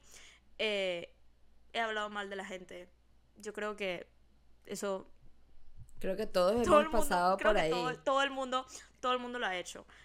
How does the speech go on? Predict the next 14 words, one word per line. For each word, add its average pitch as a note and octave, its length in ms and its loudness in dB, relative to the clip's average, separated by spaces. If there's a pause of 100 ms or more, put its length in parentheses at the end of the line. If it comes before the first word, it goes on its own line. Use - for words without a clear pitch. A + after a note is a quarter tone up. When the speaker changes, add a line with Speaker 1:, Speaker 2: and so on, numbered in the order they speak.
Speaker 2:
Es F#3 80 -4
Speaker 1:
O G3+ 60 -2
Speaker 2:
lo F#3 40 -2
Speaker 1:
sea, G#3 100 2
Speaker 2:
más G3 100 0
Speaker 1:
tampoco G#3+ 240 2
estoy E3+ 160 2
Speaker 2:
normal. - 0 -
Speaker 1:
diciendo E3 260 -4
que A#3 100 -6
yo A3 120 -4
soy A#3 380 -4
ninguna A3+ 540 -6
santa, F3+ 540 -8